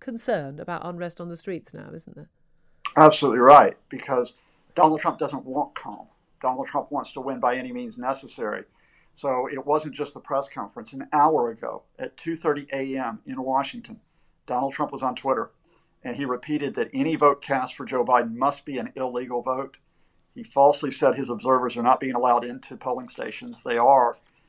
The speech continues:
Speaker 2: And he assailed Twitter for being biased because it keeps flagging up his tweets. Uh, you and I can, you know, we can kick back on this. We can say there is no evidence of mail-in fraud in this election, and indeed almost no evidence of mail-in balloting fraud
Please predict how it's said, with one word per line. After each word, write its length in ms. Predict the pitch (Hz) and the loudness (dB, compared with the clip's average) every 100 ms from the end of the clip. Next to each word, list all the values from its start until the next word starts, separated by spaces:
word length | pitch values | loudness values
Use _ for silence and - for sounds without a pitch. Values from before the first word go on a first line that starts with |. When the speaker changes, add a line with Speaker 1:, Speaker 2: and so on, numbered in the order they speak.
| _ - | _ -6
Speaker 2:
And 160 | 147 | -2
he 60 | 160 | -2
assailed 400 | 151 170 147 - | 0 2 2 0
Twitter 440 | - 160 139 113 _ _ _ - | 0 2 2 -2 _ _ _ -14
for 100 | 135 | -10
being 320 | 147 135 127 | -8 -8 -4
biased 560 | 135 139 135 110 - | 2 4 4 -2 -12
because 240 | 127 139 123 | -18 -16 -16
it 100 | - | -18
keeps 220 | 139 - | -20 -18
flagging 480 | - 135 - 120 120 | -2 2 2 -2 0
up 160 | 147 | 0
his 180 | - 113 | -2 -14
tweets. 500 | - 131 - - - _ _ _ _ | -14 -12 -12 -14 -20 _ _ _ _
Uh, 240 | - 143 123 - 151 | 0 2 2 -4 -6
you 140 | 175 | -2
and 80 | 180 | 0
I 120 | 175 | -2
can, 220 | 170 147 - | -4 -16 -18
you 120 | 175 | -10
know, 100 | 151 | -8
we 80 | 147 | -8
can 100 | 151 | -12
kick 240 | - 180 | -16 -8
back 240 | 180 202 185 | -6 -4 -6
on 160 | 113 104 | -10 -12
this. 200 | - 131 | -20 -18
We 80 | |
can 120 | 127 135 | -16 -8
say 160 | 151 | -6
there 160 | 139 139 | -4 -4
is 140 | 143 | -4
no 240 | 156 175 185 | 0 0 0
evidence 480 | 131 117 117 - | -2 -4 -10 -14
of 180 | - - | -18 -10
mail-in 460 | 131 131 131 127 - _ _ _ | -6 -4 -4 -8 -12 _ _ _
fraud 420 | - 143 131 127 | -2 2 2 0
in 160 | 131 113 | -8 -10
this 200 | 143 - | -8 -6
election, 480 | 127 123 - - 139 _ _ _ - | -4 -4 -6 -16 -18 _ _ _ -14
and 120 | 139 | -12
indeed 300 | 131 143 147 | -10 -10 -6
almost 320 | 135 135 131 | -6 -6 -6
no 220 | 131 143 | -2 0
evidence 440 | 139 139 131 - - | 0 -2 -10 -12 -16
of 120 | 123 | -8
mail-in 320 | 135 135 131 | -4 -2 0
balloting 440 | 131 135 135 147 | 2 2 0 -6
fraud 360 | 120 143 139 | -4 2 4